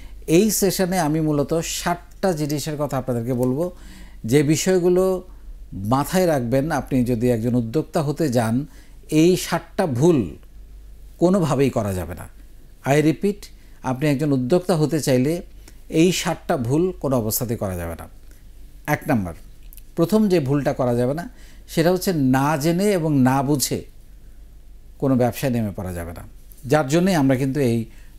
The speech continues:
নব্বই দিনের প্রশিক্ষণ দিচ্ছি, আপনাদেরকে তৈরি করছি, আপনাদের স্কিলস ডেভেলপমেন্ট করছি। এগারোটা স্কিলস আমরা বিনামূল্যে শেখাচ্ছি। তার কারণটা কি? যাতে আপনি জেনে বুঝে শিখে সাহস নিয়ে আপনি শুরু করতে পারেন। So এই জন্য আমরা, আমরা কিন্তু এই কাজটা করি। So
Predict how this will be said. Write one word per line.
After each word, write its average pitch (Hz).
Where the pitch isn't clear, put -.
নব্বই 127
দিনের 143
প্রশিক্ষণ 147
দিচ্ছি, 131
আপনাদেরকে 123
তৈরি 156
করছি, 139
আপনাদের 131
স্কিলস 185
ডেভেলপমেন্ট 139
করছি। 139
এগারোটা 143
স্কিলস 160
আমরা 143
বিনামূল্যে 165
শেখাচ্ছি। 131
তার 143
কারণটা 175
কি? 104
যাতে 143
আপনি 143
জেনে 156
বুঝে 151
শিখে 170
সাহস 165
নিয়ে 165
আপনি 120
শুরু 139
করতে 110
পারেন। 90
So 151
এই 160
জন্য 185
আমরা, 143
আমরা 127
কিন্তু 123
এই 123
কাজটা 113
করি। 107
So 160